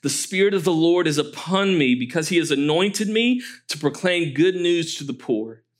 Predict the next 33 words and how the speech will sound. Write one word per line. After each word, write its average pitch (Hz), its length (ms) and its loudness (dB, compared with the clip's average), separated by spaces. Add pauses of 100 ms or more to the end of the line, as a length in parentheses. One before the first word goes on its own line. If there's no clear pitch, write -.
(380)
He 160 120 2
has 165 120 0
sent 214 200 2
me 185 80 2
to 180 120 -6
proclaim 160 380 0
liberty 196 800 0 (220)
to 147 100 2
the 127 80 0
captives 175 840 -2 (160)
and 139 140 0
recovering 151 500 0
of 135 100 -2
sight 143 480 -2
to - 100 -10
the 127 80 -8
blind, 110 680 -6 (360)
to 147 100 0
set 175 340 0
at 131 160 -6
liberty 165 460 2
those 147 400 -2
who 139 120 -2
are 120 100 2
oppressed, 127 720 -4 (280)
to - 100 -6
proclaim 147 640 -2
the 131 100 2
year 135 480 2
of 120 140 -8
the 117 100 -2
Lord's 117 540 -4
favor.' - 640 -10